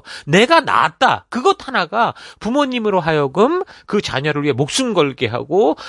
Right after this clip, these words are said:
나의 교만과 불순종도, 자녀의 교만과 불순종도 품고 참아주시고 이끌어주시는 거예요. 책임져 주시는 거예요. 하나님의 사랑이 그렇습니다. 하나님이 나를 낳은 거예요. 그래서 하나님은 우리를 사랑하시고 품고 사랑해 주시는 거예요.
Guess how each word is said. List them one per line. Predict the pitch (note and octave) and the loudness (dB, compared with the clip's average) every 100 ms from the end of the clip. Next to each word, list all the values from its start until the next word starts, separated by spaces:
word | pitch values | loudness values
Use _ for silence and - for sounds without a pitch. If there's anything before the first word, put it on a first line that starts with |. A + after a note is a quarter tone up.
| - - | -16 -4
나의 | B2 D#3 | 0 0
교만과 | - B2+ B2+ B2+ B2+ | -2 -2 -2 -2 -4
불순종도, | B2+ C3 - C3 A2+ G#2+ F#2 - | -4 -8 -8 -8 -6 -6 -10 -6
자녀의 | - C3 C3+ | -4 -2 -2
교만과 | A#2 A#2 A#2 A#2 | -2 -6 -4 -4
불순종도 | - - B2+ A#2 A2+ A2 - | -8 -12 -10 -8 -8 -8 -10
품고 | - C#4 A3+ - | -16 -14 -10 -12
참아주시고 | - - B3+ G#3+ G#3+ - F#3+ F#3 | -12 -14 -12 -10 -10 -10 -8 -6
이끌어주시는 | G3+ - F4 D4 - B2 A#2 | -6 -6 -6 -6 -6 -10 -12
거예요. | - - - _ _ _ _ _ | -16 -18 -20 _ _ _ _ _
책임져 | - - F#4 D#4+ G3+ | 0 2 2 0 -2
주시는 | F3 D#3+ C#3+ | -4 -6 -8
거예요. | F#2 - _ - - | -10 -12 _ -20 -18
하나님의 | - F#4 G4 G4 F#4+ | -6 0 2 2 0
사랑이 | - D#4+ D4 | -2 -6 -6
그렇습니다. | E3 F3+ - C3+ B2 G#2+ - - - | -8 -8 -10 -14 -14 -18 -20 -18 -8
하나님이 | - F4+ F#4 F4+ E4+ | -2 0 0 0 -2
나를 | C3 B2+ G#3 B3 | -2 -2 -2 -2
낳은 | A#2+ B2+ G#3 A3 | 0 2 2 0
거예요. | E3+ D#3 G3+ B2+ - - | -2 0 -2 -4 -10 -12
그래서 | - C#4 A#3+ | -2 0 0
하나님은 | A#3+ C#4 A#3+ A3 D4 - - - | -2 -4 -2 -2 -4 -4 -10 -2
우리를 | E3 F3+ | 0 0
사랑하시고 | E3 E3 D3 C#3 - D#3+ | -2 -4 -2 -4 -6 -10
품고 | - B3 A#3 | -8 -6 -4
사랑해 | A3 - D4+ C#4+ C#4 | -4 -6 -6 -6 -6
주시는 | G#3+ C4+ F4+ C4+ | -2 0 0 0
거예요. | A2+ - | -2 -4